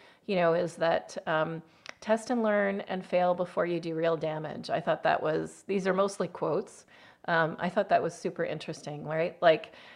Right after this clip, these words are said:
you know, uh, and in, in my experience, you know, organizations are really nervous about putting things in front of customers, um, because of that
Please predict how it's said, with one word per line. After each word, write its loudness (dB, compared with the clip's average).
you -2
know, 6
uh, 0
and 0
in, -4
in 0
my 2
experience, -2
you -12
know, -2
organizations -2
are -2
really 2
nervous -2
about 2
putting -4
things -6
in -10
front -8
of -12
customers, -4
um, -2
because 0
of 0
that -2